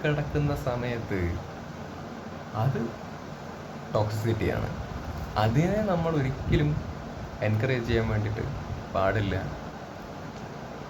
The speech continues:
നമ്മൾ അത് ചെയ്യാനും പാടില്ല എന്നുള്ളതാണ്. ആരെയും എൻകറേജും ചെയ്യാൻ പാടില്ല, നമ്മളും അത് ചെയ്യാൻ വേണ്ടിയിട്ട് പാടില്ല എന്നാണ് ഞാൻ വിശ്വസിക്കുന്നത്. അപ്പം എൻ്റെ അടുത്ത് ചിലർ ചോദിക്കും,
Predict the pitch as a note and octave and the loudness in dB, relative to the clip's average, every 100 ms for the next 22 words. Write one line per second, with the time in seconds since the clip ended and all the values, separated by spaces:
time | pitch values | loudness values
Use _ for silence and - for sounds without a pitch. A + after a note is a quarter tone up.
0 | G#2+ G#2+ C3+ D3+ D3 - A2+ A#2 C3 C3 | 2 4 6 6 6 4 0 2 2 0
1 | - - - - - G#2+ G2 G#2+ A#2+ B2+ | -4 -8 -8 -10 -4 0 4 6 6 6
2 | G2 F#2+ F#2+ F#2+ F2+ E2+ - - G1+ - | 4 4 2 2 2 2 0 0 0 -2
3 | - - - - - F#2 F#2+ A2+ C3+ D3+ | -4 -8 -10 -10 0 4 6 6 6 6
4 | C#3 C#3 D3 D3+ E3 D3+ D#3 D3+ D3+ D3+ | 6 6 6 6 4 2 2 2 2 2
5 | E3+ - - - - B2 A#2+ C3+ F3+ F#3 | 0 -4 -8 -10 -6 2 6 8 8 8
6 | C#3 B2 A2+ G#2 G2 F2+ F2+ - F2 F#2+ | 6 4 4 4 4 2 0 2 4 4
7 | F#2 F#2 F#2 F2+ F2 A#2+ B2+ - - F#2 | 2 2 2 2 2 2 0 -6 -6 -2
8 | D#2+ D#2+ D2 C2 G1+ - - - - - | 0 0 0 -2 -2 -4 -4 -6 -6 -6
9 | - - - - - - - - - - | -6 -8 -10 -10 -10 -10 -8 -10 -10 -10
10 | - - - E3+ D#3+ D#3+ F3 F3 E3 D3 | -10 2 2 4 4 4 4 2 2 4
11 | C#3+ C3+ G2+ F#2 D#2+ | 2 2 0 0 0